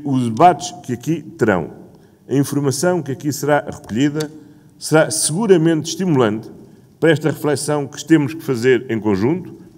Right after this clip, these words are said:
em Portugal, nos outros vinte e seis Estados-membros e no, e com a União e com a Comissão Europeia, tendo em vista podermos ter uma Europa dois mil e trinta e um Portugal dois mil e trinta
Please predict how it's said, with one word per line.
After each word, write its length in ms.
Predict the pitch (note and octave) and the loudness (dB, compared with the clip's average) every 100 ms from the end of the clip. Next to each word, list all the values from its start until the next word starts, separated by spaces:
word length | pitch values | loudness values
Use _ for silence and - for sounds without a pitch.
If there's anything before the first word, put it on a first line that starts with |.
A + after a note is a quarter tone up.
| - | -4
em 80 | F#3+ | 0
Portugal, 720 | E3+ - G#2+ A2 A#2+ C#3 - - - - | 0 0 6 6 6 -2 -16 -20 -20 -8
nos 160 | B2+ C3 | 0 6
outros 200 | F3+ - | 6 4
vinte 180 | A3 G3+ | -2 0
e 40 | |
seis 180 | D#3+ D3+ | -2 -2
Estados-membros 720 | D3+ C3+ A2 G#2 G2 B2 - - _ _ _ _ _ - | -2 -2 -2 -4 -4 -6 -16 -20 _ _ _ _ _ 2
e 80 | F#3 | 4
no, 140 | E3 D#3+ D#3 D3+ | 6 4 2 2
e 60 | |
com 140 | G#2 D3 | 0 0
a 20 | |
União 420 | C#3+ C#3+ B2+ A2+ - | 2 2 0 -4 -6
e 100 | A#2 | -6
com 100 | C3+ | -4
a 40 | |
Comissão 420 | B2 C3 - A#2+ - | -6 -6 -4 -4 -2
Europeia, 520 | G#2+ F#2+ G#2 G#2+ B2 - - - _ - | -4 -2 0 0 -2 -10 -20 -20 _ 2
tendo 220 | G#3+ F#3+ | 6 8
em 60 | E3 | 8
vista 420 | A#2+ A#2 B2 B2+ - - - - | 6 0 -4 -12 -16 -20 -20 -12
podermos 400 | C3 C3 F3 D3 | 2 6 6 4
ter 440 | - B2 F#2 - - - - | 4 4 4 -4 -16 -20 -10
uma 180 | C3+ C#3 | 0 4
Europa 400 | D3 D3 - A2+ | 6 6 4 -2
dois 220 | G#2+ D#3 | 4 4
mil 180 | C#3+ C#3+ | 4 0
e 60 | C3 | 0
trinta 480 | A#2 G2+ E2 D2 - - | 0 -2 -4 -12 -14 -4
e 80 | C#3+ | -4
um 80 | C#3+ | -4
Portugal 420 | - A#2+ A#2 F#2+ | -4 2 2 2
dois 220 | A2+ D#3 | -2 -2
mil 180 | D3+ A#2+ | 0 -2
e 60 | |
trinta 500 | A2 B2 C3+ C3 C3 | 0 0 0 -4 -10